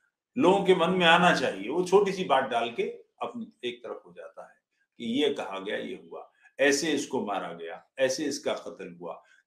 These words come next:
इस बात के खिलाफ इस कबीले के लोगों को, खजरज के लोगों को यूं किया गया, फलाने को यूं हुआ, बनु कैनुका में ये था, बनु कुरैजा में ये था। अब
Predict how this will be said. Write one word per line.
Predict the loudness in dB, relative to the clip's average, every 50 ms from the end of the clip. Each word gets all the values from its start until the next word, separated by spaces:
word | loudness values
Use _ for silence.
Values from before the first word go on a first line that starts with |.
| _ _ -6 -4
इस | -4 -4 0
बात | 4 4 4 4 2 -2
के | -4 -4
खिलाफ | -4 -2 0 2 2 2 2 0 -4
इस | -6 -6 -4 -2
कबीले | -2 -2 -2 -2 -4 -4
के | -4 -6 -6
लोगों | -6 -6 -6 -8
को, | -10 -10 -8
खजरज | -4 -4 -4 -2 -4 -6 -6 -6
के | -6 -6
लोगों | -4 -4 -4 -6 -6
को | -8 -6
यूं | -2 0 0 0
किया | -2 -4 -6 -8 -10
गया, | -10 -12 -12 -14 -12
फलाने | -10 -6 -4 -2 -2 -2 -2 -4
को | -4 -4
यूं | -4 -4 -4 -6 -6
हुआ, | -8 -10 -10 -12 -14 -20 -20 _ _ 2
बनु | 4 4 4 4 4
कैनुका | 4 4 2 2 0 -2 -2
में | -2 -2 -2
ये | 0 0 -2
था, | -2 -4 -8 -8 -6 -4
बनु | -2 -2 0
कुरैजा | 0 0 0 0 2 2 0 0
में | -2 -2 -4
ये | -4 -4 -6
था। | -6 -8 -8 -10 -10 -12 -18 -20 -20 -20 -20 -4 _ 4
अब | 4 4 4 2 -6 -14 -20